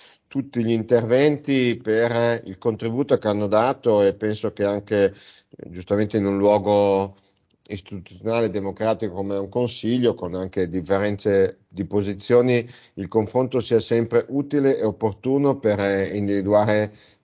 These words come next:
i migliori percorsi, chiaramente appunto sempre nel rispetto istituzionale, e questo,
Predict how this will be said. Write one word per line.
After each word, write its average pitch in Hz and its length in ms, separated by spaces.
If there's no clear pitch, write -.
i 101 60
migliori 104 420
percorsi, 113 720
chiaramente 92 500
appunto 95 360
sempre 92 500
nel 87 420
rispetto 95 1200
istituzionale, 92 840
e 87 220
questo, 90 680